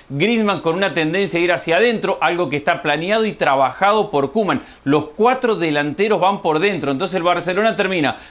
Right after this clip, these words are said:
con Ansu Fati, Coutinho, con Messi, con Griezmann, todos atacando por dentro y dejándole las bandas a los laterales. ¿Quién es el lateral por derecha?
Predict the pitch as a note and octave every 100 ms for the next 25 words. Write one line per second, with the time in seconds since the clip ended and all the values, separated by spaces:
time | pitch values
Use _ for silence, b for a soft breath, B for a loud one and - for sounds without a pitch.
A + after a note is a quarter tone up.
0 | B D#3 E3+ E3 F3 G#3 G3 F#3 D3+ F3
1 | E3 G#3 G3 F#3+ D#3+ F3 F3 G3+ G3+ F3
2 | E3 E3+ G3+ F3+ D#3 - A#3 G#3 G3+ -
3 | F#3+ G3 E3 F#3+ G#3 G#3 A3+ A3 B B
4 | F3+ F#3 F3+ G#3 G#3 G3+ F#3 G3 F#3+ F3+
5 | E3+ D#3 D3+ D3 A#2+ G#2 - - A3 A3+
6 | A3 G#3 G3 F#3+ G3+ F#3+ G3+ G#3+ B3+ G#3+
7 | F3+